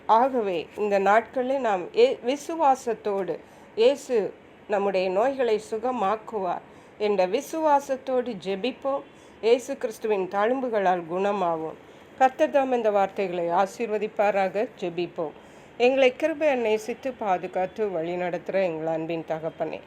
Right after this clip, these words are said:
ஆசீர்வதிக்கப்பட்ட இந்த நல்ல நாளுக்காக நன்றி. இந்த நாளிலும் கர்த்தராகிய இயேசு கிறிஸ்து எங்கள் நோய்களை சுமந்து தீர்த்தீர் என்றும்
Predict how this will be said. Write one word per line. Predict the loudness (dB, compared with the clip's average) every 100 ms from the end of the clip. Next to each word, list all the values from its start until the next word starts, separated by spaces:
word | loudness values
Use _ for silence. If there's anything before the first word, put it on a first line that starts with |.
| -18 -20 -16 -2
ஆசீர்வதிக்கப்பட்ட | 0 0 -2 -2 0 0 -4 -6 -6 -6 -4
இந்த | -4 -4 -4 -2
நல்ல | -2 0 0
நாளுக்காக | 0 2 2 0 0 0 0 -2
நன்றி. | -2 -6 -8 -14 -18 _ -20 -4
இந்த | -2 4 6
நாளிலும் | 8 8 6 4 2 -2 -14 -20 -20 -20 -20 -6 2
கர்த்தராகிய | 2 4 6 6 4
இயேசு | 2 2 0 -6
கிறிஸ்து | -6 -8 -4 -4 -2
எங்கள் | 0 2 4
நோய்களை | 6 6 4 4 4 2 -2 -20 -20 -20 -8
சுமந்து | -2 4 4 4 0
தீர்த்தீர் | 2 0 0 -2
என்றும் | 0 0 0 -2